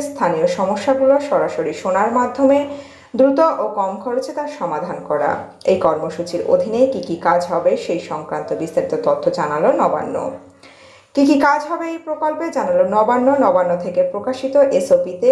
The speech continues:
স্পষ্টভাবে বলা হয়েছে ঠিক কোন কাজগুলো এই প্রকল্পের আওতায় করা যাবে। এই তালিকায় রয়েছে মূলত পনেরো ধরনের কাজ, যেগুলির মধ্যে উল্লেখযোগ্য নিকাশি নালা তৈরি বা সংস্কার, পানীয় জলের ব্যবস্থা, টিউবওয়েল, পাইপলাইন ট্যাঙ্ক বসানো, রাস্তায়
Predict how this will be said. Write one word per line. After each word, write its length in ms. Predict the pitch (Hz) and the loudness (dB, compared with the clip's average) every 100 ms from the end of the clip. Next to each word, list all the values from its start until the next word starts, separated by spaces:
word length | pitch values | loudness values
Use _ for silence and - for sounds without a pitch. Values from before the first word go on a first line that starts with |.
| 277 | 2
স্পষ্টভাবে 640 | - 170 - - 180 175 165 170 | -2 -2 -2 0 0 0 2 6
বলা 200 | 180 214 | 6 4
হয়েছে 300 | 262 233 - 285 277 | 2 0 0 -2 0
ঠিক 120 | 208 - | -6 4
কোন 120 | 175 175 175 | 4 4 0
কাজগুলো 400 | 165 - 208 240 180 | -2 -2 0 2 2
এই 60 | 196 | 0
প্রকল্পের 440 | 170 - 151 151 156 - | -4 -2 -2 0 0 2
আওতায় 340 | 170 - 226 - | 0 0 0 2
করা 180 | - 123 117 | 2 0 0
যাবে। 260 | 139 87 90 - - - - - - - | -2 -2 -6 -8 -14 -20 -20 -20 -4 2
এই 60 | 220 | 4
তালিকায় 360 | 254 277 294 311 | 4 2 -2 -2
রয়েছে 280 | 311 302 302 320 | 0 -2 -2 -2
মূলত 220 | 220 180 185 - | 2 2 2 -2
পনেরো 240 | 185 185 180 | 0 2 4
ধরনের 300 | 175 180 175 180 | 2 4 4 4
কাজ, 160 | 196 240 - | 0 0 -4
যেগুলির 360 | 180 175 160 165 | -6 -4 -6 -8
মধ্যে 220 | 156 - - | -10 -4 -4
উল্লেখযোগ্য 500 | 202 233 240 277 269 269 | 0 0 2 2 4 2
নিকাশি 320 | 269 330 - 320 | 2 0 0 0
নালা 200 | 330 330 233 | 2 2 2
তৈরি 220 | 185 190 | 0 2
বা 120 | 185 180 208 | 4 4 4
সংস্কার, 440 | 202 240 - 269 285 | -6 -6 0 2 2
পানীয় 260 | 202 175 180 180 | 0 4 4 6
জলের 260 | 180 175 175 | 6 6 6
ব্যবস্থা, 480 | 175 175 - - 277 262 269 | 4 4 -2 -2 2 2 2
টিউবওয়েল, 480 | 202 208 226 240 247 180 | -2 2 4 4 4 4
পাইপলাইন 460 | 175 175 170 175 175 | 2 2 2 2 0
ট্যাঙ্ক 200 | 185 180 - | -2 -2 -2
বসানো, 420 | 220 - 247 254 277 269 - - - 190 | -4 -2 0 2 2 0 -12 -20 -2 0
রাস্তায় 360 | 196 - 160 | 0 0 0